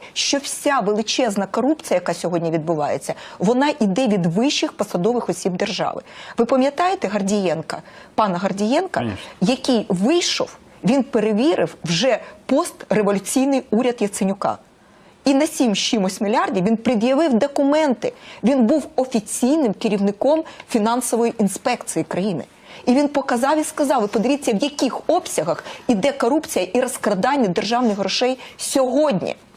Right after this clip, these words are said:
Speaker 1: І для того, щоб все це прикрити, всі оці набу, нові корупційні прокурори, ви що, не розумієте, що це ілюзія? Що вони не чіпають головних генераторів корупції в Україні?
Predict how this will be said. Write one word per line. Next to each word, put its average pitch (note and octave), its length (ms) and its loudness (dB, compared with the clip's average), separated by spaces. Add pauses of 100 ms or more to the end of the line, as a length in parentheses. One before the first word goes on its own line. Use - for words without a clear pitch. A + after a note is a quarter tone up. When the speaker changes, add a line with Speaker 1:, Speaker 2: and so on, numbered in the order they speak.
(480)
Speaker 1:
І C4 80 4
для A#3+ 200 4
того, D4 320 2
щоб G#3+ 200 0
все - 280 -2
це - 160 -4
прикрити, - 720 -2 (880)
всі - 240 2
оці - 260 0
набу, B3+ 840 2 (180)
нові C4 240 2
корупційні D4 540 0
прокурори, C4 460 0
ви G3+ 100 -2
що, - 140 0
не A#3+ 120 2
розумієте, B3+ 420 -2
що G#3+ 160 -4
це - 180 -2 (100)
ілюзія? G#3+ 680 0 (840)
Що - 340 0
вони C#4+ 360 4
не C#4 120 4
чіпають C#4 800 0 (100)
головних C4 800 2
генераторів A#3 800 2
корупції A3+ 480 0
в G3+ 40 2
Україні? A3 520 0